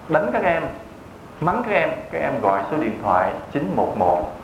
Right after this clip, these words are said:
công an sẽ tới bắt ba mẹ các em vô tù. Vô lớp thì nó được dạy như vậy, rồi bây giờ những đứa trẻ như thế nào? Nhà trường thì không có dạy được, mà bên đó họ dạy kiểu đó. Nên là một lối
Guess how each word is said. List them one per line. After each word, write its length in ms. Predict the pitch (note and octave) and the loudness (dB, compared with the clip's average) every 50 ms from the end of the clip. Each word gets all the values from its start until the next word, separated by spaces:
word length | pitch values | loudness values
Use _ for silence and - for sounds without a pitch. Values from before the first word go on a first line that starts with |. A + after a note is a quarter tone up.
| - - - - | -16 -16 -12 0
công 180 | - C3+ C3 C3+ | 0 2 4 4
an 220 | B2+ A#2+ A#2+ B2 - | 4 4 4 2 2
sẽ 100 | A2 A2+ | 0 0
tới 280 | A2 B2 B2 B2+ - | 4 2 2 4 4
bắt 280 | G#2 - - - - - | 2 2 2 0 0 2
ba 240 | A#2 A#2 A2+ A2+ A2 | 2 4 4 2 2
mẹ 100 | A2 A2 | 0 -2
các 140 | - - - | -4 -4 -4
em 80 | A#2 A2+ A2 | -4 -2 -2
vô 100 | A2 G#2 G#2 | -2 -2 -2
tù. 120 | G#2+ G2 F#2+ - - - - - - - - - E3+ - - - - - - - - - - - - - - B3+ - - - - - - - - - - - - - - - D#3 D3+ | -2 -2 -2 -4 -6 -10 -14 -14 -16 -14 -14 -12 -12 -12 -10 -10 -10 -10 -10 -10 -10 -12 -12 -14 -14 -12 -12 -12 -10 -10 -12 -12 -12 -14 -14 -14 -14 -14 -12 -14 -12 -10 -8 -4 0
Vô 140 | D#3 F3 F3+ | 0 2 4
lớp 220 | F#3 G#3 A#3 - E3 | 4 4 2 2 0
thì 60 | D3+ | -2
nó 80 | D#3+ F#3+ | -4 -2
được 180 | - C#3+ B2 | -4 -4 0
dạy 220 | B2 B2 A2+ A2 - D3 | 2 4 4 4 4 2
như 60 | D#3 | 2
vậy, 220 | B2 A#2 - - - - - - - - - - - | 2 2 2 2 0 -2 -6 -10 -16 -16 -16 -4 0
rồi 160 | A2+ G#2+ G#2 | 2 2 2
bây 100 | - B2+ | 2 0
giờ 300 | B2+ A#2+ A2 G#2 - G2+ G#2+ | 2 4 4 4 4 2 0
những 100 | B2 D3+ | 0 -2
đứa 60 | D#3 | -2
trẻ 280 | E3+ - A#2 F#2+ G2+ C3+ | -2 0 0 0 2 0
như 60 | D#3 C3+ - | -2 -4 -4
thế 80 | D3 | -4
nào? 200 | D3 B2 G#2+ G2+ G2+ A2 | -2 -2 -4 -2 -2 0
Nhà 140 | A2+ A2+ A2+ A2+ | 0 0 0 0
trường 160 | - B2+ A#2+ A#2 - | 0 0 0 0 -2
thì 80 | A#2 A2 A2 A2+ A2+ - | -2 -2 -2 -4 -4 -2
không 120 | - D3+ D#3 | -2 0 0
có 60 | E3 C#3+ | 0 0
dạy 120 | A#2 G#2+ - | 0 0 0
được, 160 | - G#2 G#2 - - - - - - - - - - - | -2 -2 -4 -4 -6 -10 -14 -16 -16 -16 -16 -16 -12 -6
mà 340 | - A2+ A2 G#2+ G2+ G2 F#2+ | -2 2 4 6 6 6 4
bên 220 | - B2 B2+ B2 C3 | 4 2 0 2 2
đó 80 | C#3 | 2
họ 180 | - - - G#2 G2 | 2 2 2 0 0
dạy 200 | G2 F#2+ G2 - - | 2 0 0 0 0
kiểu 100 | G2+ G#2+ | -2 -2
đó. 120 | B2 C#3+ - - - - - - - - - - - - - - - - - - - - - - - - - - - - - - - - - | 0 -2 -4 -6 -8 -10 -12 -14 -16 -16 -16 -16 -16 -16 -16 -16 -16 -16 -16 -16 -16 -16 -16 -16 -16 -16 -16 -16 -16 -16 -16 -16 -16 -8 -6
Nên 100 | C#3 C#3+ | -2 2
là 300 | D3 C#3 C3 A#2 A2 - - - - - - - - | 4 4 4 4 2 2 -2 -6 -12 -14 -14 -6 -4
một 140 | A#2+ A2+ C#3 | -2 0 2
lối 140 | E3 G3 | 2 2